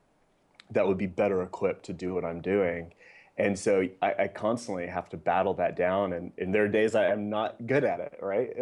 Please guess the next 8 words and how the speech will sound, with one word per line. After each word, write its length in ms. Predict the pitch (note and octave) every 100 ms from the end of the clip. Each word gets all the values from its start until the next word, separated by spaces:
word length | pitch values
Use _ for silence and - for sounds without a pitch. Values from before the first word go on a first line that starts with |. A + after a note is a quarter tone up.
| A2 -
Of, 140 | G#2+ G#2 - -
of 200 | G#2 -
keeping 320 | B2 A#2 G#2+
that 320 | F#2+ - - _ -
imposter 500 | G2+ E2+ G2+ - G2+
syndrome 380 | - F2 E2+ E2+
down. 320 | F2 E2+ E2+
But, 340 | F2+ F2+ -